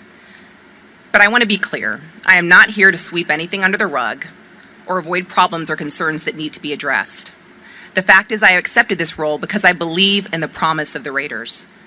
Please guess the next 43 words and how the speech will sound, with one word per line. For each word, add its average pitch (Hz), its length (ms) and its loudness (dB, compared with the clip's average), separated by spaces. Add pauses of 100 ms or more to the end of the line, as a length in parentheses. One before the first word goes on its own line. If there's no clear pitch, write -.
(120)
I 175 80 0
believe 180 300 -2
in 185 60 0
the 160 60 0
future 175 360 -6
of 135 100 -10
the 135 80 -10
Raiders. 113 580 -6 (320)
And 170 140 2
I 165 60 4
believe 185 480 0
in 175 80 -6
this 156 220 -4
organization's 165 640 -4
tenets 185 460 -2
of - 100 -12
integrity, 190 680 -2 (320)
community, 175 720 -4
and 160 100 -4
most 160 220 -4
of 156 100 -4
all, 170 380 -2
commitment 156 420 -8
to - 120 -4
excellence. - 600 -10 (1120)
I 196 60 4
believe 214 240 0
in 226 60 -2
the 220 60 -2
Davis 202 280 -2
family's 196 340 2
legacy 131 540 0 (140)
of - 80 -10
celebrating 151 540 -2
and 147 80 -10
promoting 170 340 -4
diversity 170 580 0
in - 160 -10
every 175 220 2
sense 156 240 -8
of 151 80 -14
that 123 180 -6
word. 123 320 -12